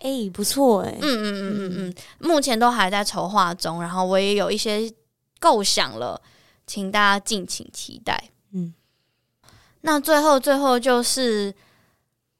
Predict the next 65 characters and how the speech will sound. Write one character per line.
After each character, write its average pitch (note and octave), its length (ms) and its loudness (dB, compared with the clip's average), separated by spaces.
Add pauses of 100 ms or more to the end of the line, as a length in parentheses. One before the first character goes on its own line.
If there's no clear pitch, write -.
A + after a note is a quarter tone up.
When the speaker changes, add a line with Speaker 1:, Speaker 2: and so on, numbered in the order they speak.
Speaker 2:
我 G#3+ 100 -10
要 B3 220 0
出 C#4+ 320 -4
周 D4+ 260 -2
边 D#4+ 320 -4
啦。 E4 280 -6 (400)
Speaker 1:
耶！ F4+ 880 2 (300)
Speaker 2:
对， F#3+ 280 -6
Speaker 1:
帮 C4+ 160 -6
你 B3+ 40 -6
Speaker 2:
我 A#3+ 120 4
自 A#3 80 2
己 E4 180 4
觉 G#3 160 2
得 G3+ 140 2
蛮 F#3+ 180 -2
期 F#3+ 220 -6
待 F3 260 0
的， F3 100 -6
Speaker 1:
验 G3+ 80 -2
一 B3 40 0
下。 - 20 0
Speaker 2:
因 C4 80 4
为 A#3 60 0
我 F#3+ 40 -4
筹 F#3 180 -2
备 G#3 160 -2
这 G#3 100 -6
件 G3+ 100 -4
事 G#3 140 -6
情 F#3+ 160 -8
也 D#3+ 80 -10
筹 E3+ 200 -8
备 F#3 180 -6
蛮 F3 500 -6
久 C#3 280 2
的， C#3 160 -4
但 A#3+ 200 0
中 A3 200 0
间 G#3+ 80 0
因 G#3+ 80 -2
为 G#3+ 120 0
状 G3+ 180 -6
态 G3+ 140 -4
不 F#3+ 140 -6
好， F#3+ 200 -4
所 G3+ 140 -6
以 F#3+ 80 -4
就 G#3 100 -6
先 F#3+ 220 -6
暂 F#3 160 -8
停 F#3+ 180 -14
休 - 220 -10
息 - 300 -6
了。 F#2+ 120 -12 (280)
然 A3 140 -2
后 C4+ 120 4
这 D4 200 4
一 B3+ 60 2
次 C4 180 -2
出 B3 200 -2
的 A3+ 160 4
周 G#3 240 2
边 G#3 320 -2
有 F#3+ 360 -4